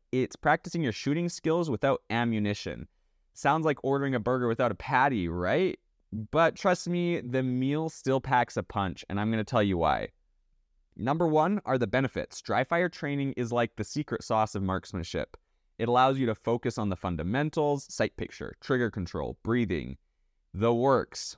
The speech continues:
without the distractions of the bang and the kick, and it allows you to do it at home. It's like meditation, but instead of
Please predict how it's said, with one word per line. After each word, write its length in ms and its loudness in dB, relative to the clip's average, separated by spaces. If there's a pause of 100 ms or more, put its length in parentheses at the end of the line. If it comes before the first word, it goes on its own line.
(100)
without 400 0
the 80 0
distractions 680 0
of 180 -4
the 80 -2
bang 580 0
and 300 0
the 140 -4
kick, 420 -2
and 100 -2
it 60 -2
allows 280 4
you 60 0
to 100 0
do 180 0
it 60 0
at 140 -4 (160)
home. 500 -2 (560)
It's 220 -2
like 420 2
meditation, 920 0
but 100 0
instead 220 -2
of 100 -4